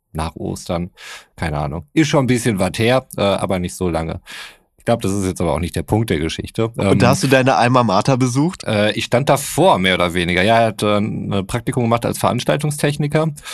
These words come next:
Speaker 1: Total weird irgendwie. Der hängt ja hier zu Hause hauptsächlich im Dorf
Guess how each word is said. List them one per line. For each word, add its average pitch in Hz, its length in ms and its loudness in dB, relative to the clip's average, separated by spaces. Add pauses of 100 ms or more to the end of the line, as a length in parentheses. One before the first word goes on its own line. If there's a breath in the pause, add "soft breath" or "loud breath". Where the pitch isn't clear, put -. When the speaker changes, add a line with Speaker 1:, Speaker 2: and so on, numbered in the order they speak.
(380 loud breath)
Speaker 1:
Total 87 420 -4 (220)
weird 90 280 -2
irgendwie. 85 340 -6
Der 85 300 -2
hängt 90 260 -8
ja 90 60 0
hier 90 200 -4
zu 92 140 -6
Hause 98 300 0
hauptsächlich 101 460 -4
im 98 340 -4 (120)
Dorf 104 340 2